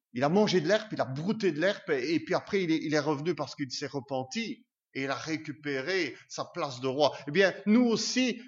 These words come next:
euh, nous allons brouter l'herbe si nous péchons, euh, de, de, de cette sorte. Et, euh, nous rentrerons en nous-mêmes comme le fils prodigue et nous viendrons demander pardon à Dieu qui nous accueillera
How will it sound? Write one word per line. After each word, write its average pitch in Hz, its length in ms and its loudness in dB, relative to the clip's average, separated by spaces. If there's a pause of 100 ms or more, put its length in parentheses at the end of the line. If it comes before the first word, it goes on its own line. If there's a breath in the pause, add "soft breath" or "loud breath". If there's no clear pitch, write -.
(120 loud breath)
euh, 156 80 4
nous 180 260 2
allons 170 200 4
brouter 160 840 0
l'herbe 156 360 4
si - 220 -4
nous 143 140 2
péchons, 170 840 0 (180)
euh, 110 380 6
de, 131 180 2
de, 131 160 -2
de 123 160 -6
cette 120 240 -6
sorte. - 540 -6 (480)
Et, - 360 4 (180 loud breath)
euh, 135 280 4
nous 151 140 4
rentrerons 170 600 0
en 156 80 2
nous-mêmes 151 420 0
comme 143 180 0
le 135 80 4
fils 131 280 -10
prodigue 127 680 -6
et 120 80 -6
nous 113 160 -4
viendrons 107 420 -6
demander 101 400 -4
pardon 101 460 -10
à 98 80 -8
Dieu 110 280 -10
qui 107 120 -12
nous 95 180 -12
accueillera 104 560 -10